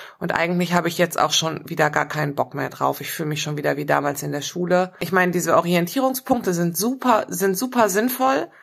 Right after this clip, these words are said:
aber dieses Modell an sich und diese, diese Zusammensetzung fühle ich irgendwie gar nicht. So,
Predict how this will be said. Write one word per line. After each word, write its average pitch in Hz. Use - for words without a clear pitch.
aber 175
dieses 170
Modell 185
an 175
sich 277
und 170
diese, 165
diese 160
Zusammensetzung 208
fühle -
ich -
irgendwie 143
gar 131
nicht. -
So, 180